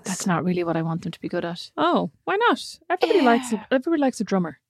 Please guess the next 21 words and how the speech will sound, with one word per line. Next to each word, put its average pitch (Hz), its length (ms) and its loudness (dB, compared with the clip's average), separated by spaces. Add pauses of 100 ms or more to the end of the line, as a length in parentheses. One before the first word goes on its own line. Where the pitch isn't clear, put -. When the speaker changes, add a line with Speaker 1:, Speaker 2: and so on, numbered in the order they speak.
(680)
Speaker 1:
Yeah, 233 140 2
but 190 100 0
not 226 200 2
actually 190 240 -4
practicing 196 400 -2
in 170 80 -2
your 170 80 -4
house. 196 180 0
Do - 80 -8
you 240 40 0
remember 269 160 2
our 277 120 4
cousin 247 340 2
used 202 140 6
to 196 80 6
Speaker 2:
Oh, 196 40 4
Speaker 1:
play 233 140 6
the 208 120 0
Speaker 2:
good 202 100 -2
point. 214 180 4
Speaker 1:
viola? 180 120 2